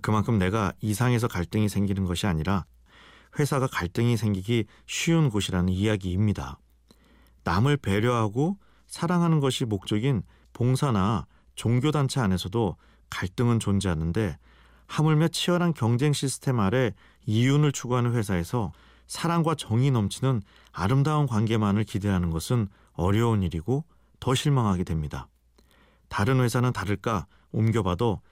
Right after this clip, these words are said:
같은 문제가 반복되기 일쑤죠. 어제 직장으로 간 사이코패스란 책 소개해드렸는데요. 필요를 위해 상대방의 마음을 사고 그 필요가 없으면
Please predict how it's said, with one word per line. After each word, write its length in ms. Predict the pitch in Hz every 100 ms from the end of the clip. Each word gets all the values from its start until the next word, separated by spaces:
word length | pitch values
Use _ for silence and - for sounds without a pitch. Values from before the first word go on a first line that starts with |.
| _ -
같은 280 | - - 131
문제가 600 | 113 101 92 90 90 92 _ _ -
반복되기 600 | 87 101 - - 87 90
일쑤죠. 640 | - 123 - - 76 - - _ _ _ _ _ _ _ _ _
어제 260 | - 123 160
직장으로 580 | - 123 - 185 180 165
간 300 | 165 156 139 _
사이코패스란 840 | - - 170 170 160 160 143 131 127
책 180 | - 98
소개해드렸는데요. 1120 | - 127 131 110 95 92 87 80 78 98 147 _ _ _ _ _ _ _ _ -
필요를 560 | - 180 175 170 139
위해 260 | 120 131 156 - - _
상대방의 580 | - 165 165 147 143 139
마음을 520 | 104 90 104 139 160 -
사고 500 | - - 147 92 69 _ _
그 140 | - 113
필요가 380 | - 143 131 123
없으면 480 | - 113 131 110